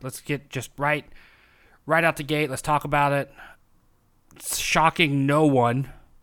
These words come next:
Sony announced the next PlayStation will be called the PlayStation five.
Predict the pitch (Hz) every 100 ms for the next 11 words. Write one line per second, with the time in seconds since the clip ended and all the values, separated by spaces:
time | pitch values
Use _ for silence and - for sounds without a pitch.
0 | _ _ _ - - _ _ _ - -
1 | 160 160 143 135 139 143 - - - _
2 | _ - - _ 120 127 127 - 147 135
3 | 147 127 135 123 139 139 139 127 - 127
4 | - 107 - 123 151